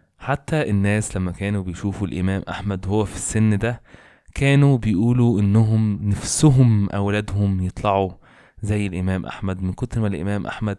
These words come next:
كان شايفينه قدوة لولادهم. ومن هنا بدأ الإمام أحمد يتجه أكتر إنه يركز في علم الشريعة،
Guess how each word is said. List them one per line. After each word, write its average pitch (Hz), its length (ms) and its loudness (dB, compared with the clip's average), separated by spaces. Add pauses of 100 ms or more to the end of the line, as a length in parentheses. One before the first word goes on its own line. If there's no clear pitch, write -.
(120)
كان 104 400 -4 (540)
شايفينه 117 840 0 (340)
قدوة 117 560 0
لولادهم. 90 500 -6 (1200)
ومن 156 280 4
هنا 139 560 0
بدأ 156 300 -6
الإمام 110 460 -4
أحمد 107 320 -6
يتجه 104 720 -10 (120)
أكتر - 400 -8
إنه 98 140 0
يركز 101 480 -6
في - 100 -10
علم 98 300 -2 (160)
الشريعة، - 580 -12